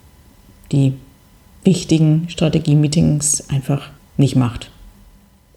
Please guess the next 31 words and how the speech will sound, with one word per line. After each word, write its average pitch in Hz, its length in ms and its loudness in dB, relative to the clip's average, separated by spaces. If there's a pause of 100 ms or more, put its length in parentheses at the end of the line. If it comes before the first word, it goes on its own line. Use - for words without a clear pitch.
(380)
Wo 175 140 0
liegt 240 200 2
nun 196 160 2
aber 156 380 -2 (200)
umgekehrt, 233 720 0 (420)
positiv 220 480 0
formuliert, 135 540 -4 (500)
das - 200 -4
Geheimnis 180 720 -2
derer, 226 520 -2 (460)
die 233 60 4
das 202 160 2
tatsächlich 185 440 -4
hinkriegen, 226 540 -2 (340)
die 165 100 -2
es - 120 -6
schaffen, - 580 -2 (360)
sich 180 220 0
regelmäßig 165 520 0
Zeit 147 380 -2
für - 340 -2
Strategie-Meetings 143 800 -6
zu - 120 -6
nehmen, 127 460 -8 (960)
bei 156 100 -6
denen 165 240 2
sich 175 220 0
also 170 200 -2
Autor 208 520 0
und 185 160 -6
Regisseur 190 580 0